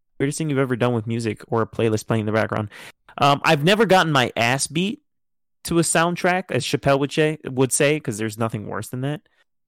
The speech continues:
Uh, but that must be pretty embarrassing. It's like you're getting your ass beat to, like,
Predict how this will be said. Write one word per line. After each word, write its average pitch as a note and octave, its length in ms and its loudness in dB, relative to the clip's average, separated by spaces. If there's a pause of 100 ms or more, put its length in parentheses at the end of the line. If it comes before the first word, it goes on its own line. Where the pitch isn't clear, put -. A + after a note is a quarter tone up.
(220)
Uh, A2 280 2 (380)
but B2 280 4 (140)
that D#3 220 4
must E3+ 200 0
be A2+ 120 -4
pretty G#2 220 -4
embarrassing. - 560 -10 (200)
It's - 140 -10
like A#2 160 -4
you're B2 80 -2
getting C3+ 260 2
your B2 180 -4
ass A#2 280 -2
beat A2 280 -6
to, A2 100 -2
like, G2 240 -6